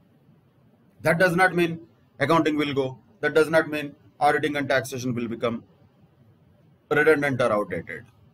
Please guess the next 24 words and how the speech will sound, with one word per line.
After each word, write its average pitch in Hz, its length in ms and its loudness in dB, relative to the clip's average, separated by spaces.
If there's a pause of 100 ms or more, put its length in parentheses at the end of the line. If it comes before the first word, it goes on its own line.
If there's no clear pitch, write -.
(120)
They 143 140 0
will 226 120 6
remain. 233 380 0 (560)
That 123 160 -2
is 131 80 -4
why 156 80 6
we 151 120 2
have 139 180 2
those 135 160 -2
papers 135 320 -8
also. 190 340 -6 (840)
But 170 140 0
they 175 60 6
are 170 80 6
not 156 200 2
enough. - 280 -10 (1700)
We 143 100 -2
need 175 200 4
more 151 260 4
than 90 220 -4
that. - 240 -20 (1300)
That 196 160 2
is 226 120 -4
why 113 260 -2